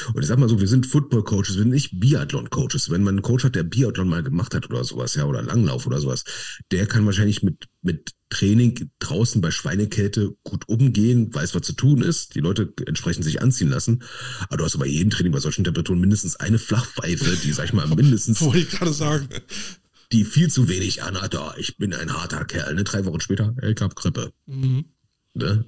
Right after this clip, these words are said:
Speaker 1: Ähm, weil ich hab letztens jetzt auch gehört, ähm, der Grund, warum Leute sich erkälten, ne, ist nicht die Kälte selber, sondern weil die Nase entsprechend die guten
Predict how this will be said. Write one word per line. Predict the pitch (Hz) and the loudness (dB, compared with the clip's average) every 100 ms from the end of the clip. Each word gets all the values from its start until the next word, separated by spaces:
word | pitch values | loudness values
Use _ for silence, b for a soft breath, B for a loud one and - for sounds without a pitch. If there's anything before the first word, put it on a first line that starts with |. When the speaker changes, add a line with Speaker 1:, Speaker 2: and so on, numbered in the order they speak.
| - | -4
Speaker 1:
Ähm, | 78 78 76 B B B B | -2 -2 -4 B B B B
weil | - 71 | -6 -4
ich | |
hab | 71 | -4
letztens | 80 - 90 | -2 0 -2
jetzt | 76 | -2
auch | - | -4
gehört, | - 82 92 - - | 0 0 0 -6 -8
ähm, | 76 69 67 64 - _ _ _ - | -4 -2 -4 -6 -10 _ _ _ -4
der | 85 | 0
Grund, | - 120 | 2 2
warum | 80 | 2
Leute | 82 90 | 0 0
sich | 78 78 | -2 -2
erkälten, | - 95 98 - - | -2 0 0 -2 -2
ne, | 98 107 - | -2 -2 -4
ist | - | -2
nicht | 123 | 0
die | - | 0
Kälte | - 92 - | 0 0 0
selber, | - 98 73 | -2 -2 -2
sondern | 67 73 | -4 -4
weil | 69 | -2
die | 73 | -2
Nase | 69 64 78 127 123 143 139 _ _ _ - | -4 -4 2 2 4 2 2 _ _ _ -8
entsprechend | 85 - 87 117 107 B B - | -8 -4 0 0 -2 B B -4
die | 78 - | -2 2
guten | 131 - 110 95 73 | 2 4 4 4 0